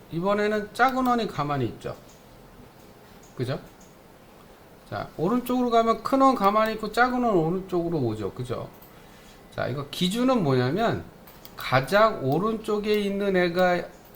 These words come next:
있을 때 가장 오른쪽에 있는 애를 기준으로 모여, 이거야. 여러분들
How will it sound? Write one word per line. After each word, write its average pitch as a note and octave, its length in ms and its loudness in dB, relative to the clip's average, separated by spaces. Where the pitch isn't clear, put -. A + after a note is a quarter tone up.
있을 D#3+ 360 -6
때 G3+ 260 -2
가장 D#3 480 4
오른쪽에 G3 640 0
있는 F3+ 240 2
애를 D#3+ 240 0
기준으로 D#3 920 -2
모여, B2+ 540 4
이거야. G2+ 340 -4
여러분들 E3 760 2